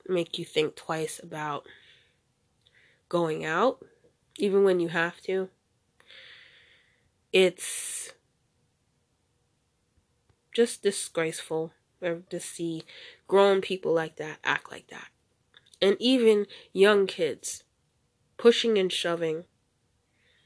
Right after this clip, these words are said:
touching up things, not washing their hands, being rude, giving you dirty look if you don't, um, if you don't agree.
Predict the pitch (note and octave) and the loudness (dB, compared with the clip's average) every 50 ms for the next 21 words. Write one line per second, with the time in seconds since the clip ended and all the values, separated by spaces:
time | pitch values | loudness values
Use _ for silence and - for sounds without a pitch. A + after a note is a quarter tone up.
0 | _ _ _ _ _ _ _ _ _ _ _ _ _ _ _ _ _ _ _ _ | _ _ _ _ _ _ _ _ _ _ _ _ _ _ _ _ _ _ _ _
1 | - - B3+ B3 - B3 A3+ G#3+ G3 F#3+ - - F3 F3 E3+ E3+ F3 F3 - - | 0 2 2 2 4 4 4 4 4 2 0 0 0 2 2 0 -2 -4 -6 -10
2 | - - - _ _ _ _ _ _ _ _ _ _ _ _ _ _ _ _ _ | -14 -14 -16 _ _ _ _ _ _ _ _ _ _ _ _ _ _ _ _ _
3 | - A3 A3+ - G3+ G#3 G3 F#3+ - - F3 E3+ E3 E3 - D#3+ D3+ D3+ D3+ D3+ | 2 2 4 4 4 4 4 2 2 -2 -2 -2 -4 -4 -6 -6 -6 -6 -6 -6
4 | D3+ D#3 - - - - _ _ _ _ _ _ _ _ _ _ _ _ _ _ | -8 -8 -10 -14 -18 -18 _ _ _ _ _ _ _ _ _ _ _ _ _ _
5 | _ _ _ _ - A#3 B3 C4 A#3+ G3+ E3+ D#3+ E3+ E3+ E3 E3 E3 E3+ E3+ - | _ _ _ _ 4 6 8 8 8 6 4 0 -2 -2 0 0 -2 -2 -4 -6
6 | - _ _ _ _ _ _ _ _ _ - - G#3 G#3+ A3 G#3+ G#3+ F#3+ E3 F3+ | -10 _ _ _ _ _ _ _ _ _ -6 -4 -2 0 2 0 0 2 4 6
7 | F3+ F#3 F#3 F3+ F3 F3 F3 F3+ F3+ - - D#3 D#3 - - F3 D#3+ F3 E3+ F3 | 6 6 6 4 4 4 4 2 2 0 -2 -6 -6 -6 -8 -10 -4 -2 -2 0
8 | E3+ E3+ E3 - _ _ _ _ _ _ _ _ _ _ _ _ - F3 E3+ E3+ | 0 0 -2 -4 _ _ _ _ _ _ _ _ _ _ _ _ -4 -2 -2 0
9 | E3 D#3+ D#3+ D#3 D3+ C#3 C#3+ - _ _ _ _ _ _ _ _ _ _ _ _ | 0 0 -2 -2 -4 -6 -10 -12 _ _ _ _ _ _ _ _ _ _ _ _
10 | _ _ _ _ _ _ _ _ _ _ _ _ _ _ _ _ _ _ _ _ | _ _ _ _ _ _ _ _ _ _ _ _ _ _ _ _ _ _ _ _
11 | _ _ _ _ _ _ _ _ _ _ _ _ _ _ _ _ - - G3 F#3 | _ _ _ _ _ _ _ _ _ _ _ _ _ _ _ _ 4 6 6 6
12 | - - F3 E3+ F3 F#3 F3 E3+ E3+ D#3+ D#3 E3 E3+ F3 E3 F#3 A#3+ | 4 0 -4 0 2 2 2 2 0 -2 -2 -2 -2 0 0 0 -2